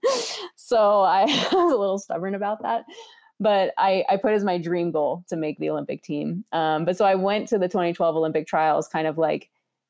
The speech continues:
just within sniffing distance of being a contender and believing in my heart that it was entirely possible for me to do it.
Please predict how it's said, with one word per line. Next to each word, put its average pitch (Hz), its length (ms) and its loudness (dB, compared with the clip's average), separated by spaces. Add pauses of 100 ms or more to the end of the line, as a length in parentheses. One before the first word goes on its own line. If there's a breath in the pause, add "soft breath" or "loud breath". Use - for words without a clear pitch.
just 190 300 0
within 190 300 2
sniffing 170 520 -2
distance 156 540 -2
of 151 240 -4
being 156 240 0
a 147 80 -2
contender 147 680 -2
and 151 380 -2
believing 160 440 2
in 151 120 0
my 147 120 -2
heart 147 480 -2
that 139 320 2
it 135 200 0
was 147 500 -4 (260)
entirely 151 460 0
possible 147 560 -2
for 143 120 -6
me 143 140 -2
to 143 80 0
do 135 180 -2
it. - 220 0